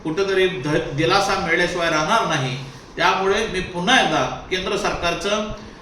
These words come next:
अ, अभिनंदन करेन आणि त्याच अनुषंगाने महाराष्ट्रातील केंद्र सरकारच्या नेतृत्वाखाली महाराष्ट्रातील जी महायुतीचं सरकार आज चांगल्या पद्धतीनं शेतकऱ्यांची बाजू घेऊन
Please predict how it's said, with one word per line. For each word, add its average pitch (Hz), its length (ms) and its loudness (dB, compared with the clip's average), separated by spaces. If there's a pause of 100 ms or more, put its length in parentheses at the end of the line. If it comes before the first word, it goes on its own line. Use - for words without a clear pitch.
(220)
अ, 160 240 0
अभिनंदन 247 520 4
करेन 170 580 0
आणि 175 140 0
त्याच 196 340 2
अनुषंगाने 170 840 -2
महाराष्ट्रातील 208 840 2 (500)
केंद्र 247 260 4
सरकारच्या 202 540 0
नेतृत्वाखाली 170 1000 0
महाराष्ट्रातील 196 760 2
जी 202 120 0
महायुतीचं 220 680 0
सरकार 185 720 2 (120)
आज 196 220 2 (560)
चांगल्या 185 300 4
पद्धतीनं 196 640 0
शेतकऱ्यांची 196 600 0
बाजू 180 460 2
घेऊन 170 340 2